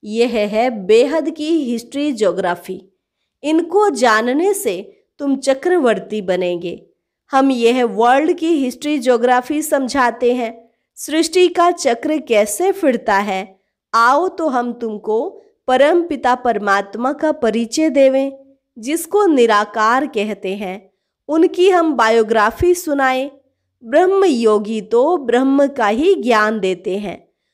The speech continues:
फिर कहेंगे कि ब्रह्म सर्वव्यापी है। परमात्मा तो नॉलेजफुल है,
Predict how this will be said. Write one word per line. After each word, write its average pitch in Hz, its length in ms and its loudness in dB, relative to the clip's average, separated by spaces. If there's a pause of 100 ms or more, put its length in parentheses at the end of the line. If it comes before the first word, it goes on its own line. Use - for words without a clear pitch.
(140)
फिर 370 300 0
कहेंगे 262 600 2
कि 302 180 -4
ब्रह्म 277 500 0
सर्वव्यापी 214 880 0
है। 269 380 -6 (420)
परमात्मा 240 760 0
तो 381 200 0
नॉलेजफुल 240 760 2
है, 208 480 -4